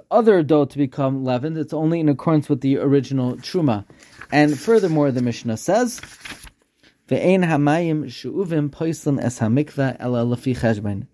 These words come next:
Drawn water in a mikveh. We know a mikveh could only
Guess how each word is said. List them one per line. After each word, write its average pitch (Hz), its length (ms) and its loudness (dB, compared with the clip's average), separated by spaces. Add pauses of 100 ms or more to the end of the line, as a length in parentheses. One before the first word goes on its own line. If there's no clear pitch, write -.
Drawn 165 460 0
water 110 400 -4 (320)
in 127 100 -2
a 139 60 4
mikveh. 156 280 2
We 120 120 4
know 143 140 4
a - 20 2
mikveh 139 480 -2 (360)
could 135 140 -10
only 139 540 0